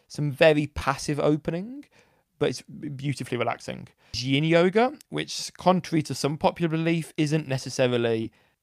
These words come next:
meant to be relaxing. Like, you are getting into some juicy spots by spending five or ten minutes in poses. Uh, so that is an extreme style of yoga because you're there for so long, but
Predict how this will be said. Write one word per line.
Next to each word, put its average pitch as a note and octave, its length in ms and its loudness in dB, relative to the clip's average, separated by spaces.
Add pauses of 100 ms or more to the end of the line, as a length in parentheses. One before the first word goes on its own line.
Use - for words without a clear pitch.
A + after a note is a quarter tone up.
meant A#2+ 220 -6
to - 80 -16
be A#2+ 100 -2
relaxing. A2 580 -4
Like, A#2 180 -4
you C#3 140 4
are C#3 300 8
getting B2 560 -4 (600)
into D#3 300 0
some D3 240 -2
juicy C3+ 360 -4
spots - 420 0
by C#3+ 160 4
spending B2+ 960 -2 (360)
five B2+ 680 6
or A#2+ 160 -4
ten A#2+ 420 0
minutes - 760 -6 (180)
in B2 200 -4
poses. - 600 -6 (560)
Uh, - 240 -2
so C#3 160 -2
that D#3 280 4
is C3+ 180 0
an B2+ 180 2
extreme A3+ 640 0
style A#2+ 380 4
of A2+ 120 -2
yoga A#2+ 540 -2 (300)
because B2 180 -4
you're B2+ 100 4
there A#2 180 4
for A#2+ 100 -10
so A#2 220 0
long, A#2 480 -4 (480)
but C3 260 6